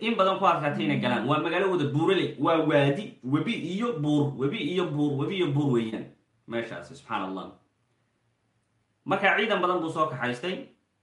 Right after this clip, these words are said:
wuu soo dhaqaajiyey. La-, ciidanku wuxuu ka koobnaa laba qaybood. Qayb ciidamo, een, lugeynaya oo infantry-ya iyo ciidamo badda ah oo ad-, ad-, admiral ah, dee, maaragtay, doomo iyo maraakiib fuwad.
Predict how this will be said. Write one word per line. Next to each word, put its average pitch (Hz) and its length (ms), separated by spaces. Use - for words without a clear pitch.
wuu 117 100
soo 143 240
dhaqaajiyey. 131 540
La-, 147 180
ciidanku 151 340
wuxuu 139 200
ka 160 100
koobnaa 135 320
laba 135 240
qaybood. 101 400
Qayb 165 340
ciidamo, 156 560
een, 120 240
lugeynaya 139 640
oo 139 160
infantry-ya 165 680
iyo 208 260
ciidamo 190 720
badda 139 420
ah - 140
oo 110 60
ad-, 139 320
ad-, 127 340
admiral 117 520
ah, 135 240
dee, 98 140
maaragtay, 113 380
doomo 135 260
iyo 147 140
maraakiib 117 400
fuwad. 90 300